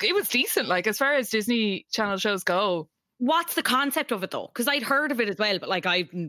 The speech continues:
Speaker 2: would
Speaker 1: Yeah,
Speaker 2: never been
Speaker 1: you'd love
Speaker 2: exposed to it.
Speaker 1: this. It's very us. It's, um, Frankie Wong and Paige O-, Olvera are the two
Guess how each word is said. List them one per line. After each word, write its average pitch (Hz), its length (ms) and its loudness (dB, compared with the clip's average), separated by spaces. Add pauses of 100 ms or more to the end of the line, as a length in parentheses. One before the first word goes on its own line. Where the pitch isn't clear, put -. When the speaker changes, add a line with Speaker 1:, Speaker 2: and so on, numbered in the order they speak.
Speaker 2:
would 180 120 2
Speaker 1:
Yeah, 220 140 2
Speaker 2:
never 170 180 -2
been 165 180 -4
Speaker 1:
you'd 302 180 2
love 277 160 0
Speaker 2:
exposed 139 60 -8
to 233 40 4
it. 165 100 0
Speaker 1:
this. - 100 -4
It's - 120 -2
very 277 260 2
us. 190 280 -2
It's, - 320 -4
um, 185 500 0 (420)
Frankie 294 340 0
Wong 240 320 2
and 226 100 0
Paige 226 360 0
O-, 214 320 0 (160)
Olvera 226 800 2
are 220 60 2
the 202 100 -6
two 208 540 0